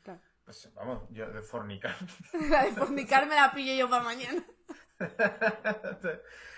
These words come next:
Speaker 2: Em, eh, el otro artículo del, del A B C, yo no estoy diciendo ni quiénes lo han publicado ni nada, porque no sé hasta qué punto le queremos dar como difusión gratuita a,
Speaker 1: <laughs> Ya, esta
Speaker 2: a esta
Speaker 1: gente.
Speaker 2: gente, ¿eh?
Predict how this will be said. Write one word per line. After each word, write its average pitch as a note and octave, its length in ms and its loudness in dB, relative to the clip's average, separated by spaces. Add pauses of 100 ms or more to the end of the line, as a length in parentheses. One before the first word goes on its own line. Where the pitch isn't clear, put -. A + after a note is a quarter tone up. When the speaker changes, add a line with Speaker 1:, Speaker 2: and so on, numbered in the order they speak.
(260)
Speaker 2:
Em, F#3+ 720 4 (260)
eh, D#3+ 520 4
el D#3 60 2
otro F#3+ 180 6
artículo A3 680 -4
del, C3+ 800 -6
del B2 120 -4
A C#3 80 2
B D#3+ 80 0
C, G#3 280 -6 (640)
yo G3 160 -4
no B3 60 0
estoy B3 160 -2
diciendo E3 960 2
ni C#3+ 200 -10
quiénes F#3 220 -2
lo F#3 80 4
han F3 100 -4
publicado D#3 340 -2
ni D3 60 -8
nada, F#3+ 220 4
porque D3+ 160 -6
no D3+ 100 -4
sé E3+ 80 -8
hasta E3+ 140 -6
qué D#3 60 -6
punto D#3+ 220 -6
le F3+ 80 0
queremos C#3 300 -8
dar C#3+ 300 0
como C3+ 400 -8 (260)
difusión C3 380 -18
gratuita C#3 720 0
a, - 40 -2
Speaker 1:
<laughs> D#4+ 60 -2
Ya, B3+ 180 2 (140)
esta - 160 -4
Speaker 2:
a - 20 2
esta D3 160 0
Speaker 1:
gente. C#3+ 120 0
Speaker 2:
gente, B2 220 -4
¿eh? C#3 140 -8